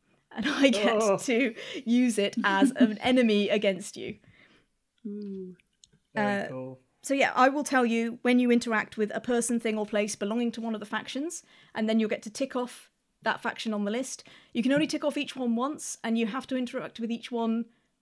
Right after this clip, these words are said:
Speaker 1: each one on the list before you can level up. So interacting with someone from mortality three times doesn't count as three marks, and you don't get to, like, mark mortality again for a future level up until you've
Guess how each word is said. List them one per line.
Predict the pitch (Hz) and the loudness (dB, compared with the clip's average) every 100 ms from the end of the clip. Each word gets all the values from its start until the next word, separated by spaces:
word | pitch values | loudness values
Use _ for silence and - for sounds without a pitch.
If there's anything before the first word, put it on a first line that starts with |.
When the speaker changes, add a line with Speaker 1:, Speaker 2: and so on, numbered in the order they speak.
| _ _ _ _ | _ _ _ _
Speaker 1:
each | 269 254 - | -4 -4 -2
one | 254 240 | 0 4
on | 226 | 6
the | |
list | 254 233 233 - | 8 6 4 -8
before | 208 240 | -4 -2
you | 220 | -2
can | 233 | -2
level | 202 - | -4 -4
up. | - - _ - | -10 -12 _ -20
So | _ 208 202 196 190 240 | _ 2 4 4 0 -2
interacting | 240 226 233 240 226 | 0 0 0 -2 -2
with | 208 | -2
someone | 226 214 208 | -2 -2 -4
from | 220 | -4
mortality | 202 202 214 202 - 202 | -4 -4 -4 -4 -4 -8
three | - 220 | -6 -8
times | 208 202 196 202 | -4 -4 -2 -2
doesn't | 214 202 | -4 -6
count | - 196 202 | -6 -6 -6
as | 196 | -8
three | 190 185 | -6 -6
marks, | 185 196 - - - _ _ _ _ _ | -6 -6 -6 -8 -8 _ _ _ _ _
and | 196 185 175 - - | -6 -2 -2 -2 -10
you | 165 214 | -10 2
don't | 208 202 | 2 2
get | 202 - | -2 -2
to, | 208 | -4
like, | 185 - - | -4 -4 -2
mark | 214 202 202 - 240 _ _ _ _ | 0 0 -2 -6 -20 _ _ _ _
mortality | 220 214 214 196 202 | -4 -2 -2 -2 -2
again | 196 202 202 196 | -2 0 -2 -2
for | - | -6
a | 120 | -10
future | - 277 - 202 | -6 -6 -4 -4
level | 190 185 | -4 -4
up | 185 - | -6 -6
until | 196 - 196 | -10 -6 -8
you've | 190 190 | -4 -6